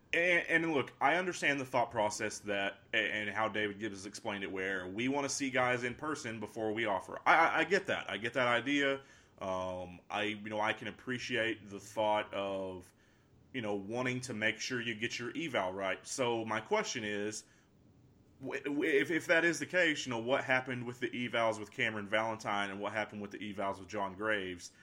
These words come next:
to make you then backtrack whenever you're, you kinda have this, and I think admittedly pretty rigorous evaluation process for defensive prospects? You know, what, what, what was the reason why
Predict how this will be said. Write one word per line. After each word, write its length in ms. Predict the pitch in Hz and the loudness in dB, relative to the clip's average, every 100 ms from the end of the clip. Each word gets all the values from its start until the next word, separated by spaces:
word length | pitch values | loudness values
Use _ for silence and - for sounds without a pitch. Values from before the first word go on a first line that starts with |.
| - - _ | -20 -20 _
to 100 | - | -4
make 260 | 113 117 113 | 0 0 -2
you 140 | 110 | -8
then 440 | 98 110 107 101 90 | -4 -2 0 -2 2
backtrack 540 | 110 110 - 104 95 92 - | 4 4 0 0 0 -2 -6
whenever 400 | 107 107 104 104 | -4 -2 0 -2
you're, 240 | 101 104 101 - | -4 -6 -6 -8
you 300 | 113 104 101 98 | -6 -4 -4 -4
kinda 220 | 104 101 | -4 -2
have 300 | 95 98 98 | -2 -2 -2
this, 220 | 104 117 - _ _ - | -4 -6 -8 _ _ -8
and 120 | 120 117 | -2 2
I 140 | 120 | 2
think 180 | 120 120 | 2 0
admittedly 360 | 110 107 123 | 0 0 -2
pretty 260 | 131 120 117 | -2 -2 -2
rigorous 680 | 101 110 107 110 113 - - - - - - | 2 2 2 2 0 -2 -8 -16 -20 -20 -6
evaluation 640 | 113 131 131 135 180 196 135 | 4 6 8 8 6 4 2
process 420 | 120 107 123 120 | 4 4 2 -2
for 160 | 123 | -4
defensive 460 | 110 120 135 123 120 | -4 -4 -4 -4 -4
prospects? 680 | 160 170 - 85 - - - _ - | -2 -2 -2 -6 -6 -8 -12 _ -6
You 80 | 120 | 2
know, 100 | 110 | 4
what, 160 | 117 117 | 4 6
what, 340 | 135 120 123 | 6 6 6
what 180 | 131 113 | 6 8
was 200 | 131 123 | 6 4
the 80 | 110 | 0
reason 400 | 120 151 120 98 | 2 2 0 0
why 500 | 95 95 98 98 | 2 4 4 2